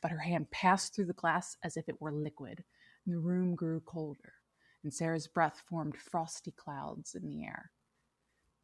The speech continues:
Desperation gripped her as she realized she was trapped, the voice growing louder now, echoing all around her, "Sarah! Sarah!" Her own reflection was coming for her,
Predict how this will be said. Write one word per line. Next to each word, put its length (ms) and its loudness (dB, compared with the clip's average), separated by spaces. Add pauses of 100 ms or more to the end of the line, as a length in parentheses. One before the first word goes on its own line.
(120)
Desperation 720 6
gripped 380 -2
her 280 -2 (160)
as 100 0
she 160 -2
realized 400 4
she 140 -4
was 160 -2
trapped, 580 6 (360)
the 60 -10
voice 240 0
growing 300 0
louder 360 4
now, 360 -4
echoing 380 4
all 220 6
around 320 6
her, 100 -2
"Sarah! 680 12
Sarah!" 840 12 (580)
Her 240 2
own 140 8
reflection 540 2
was 120 -8
coming 320 -2
for 120 -10
her, 260 -12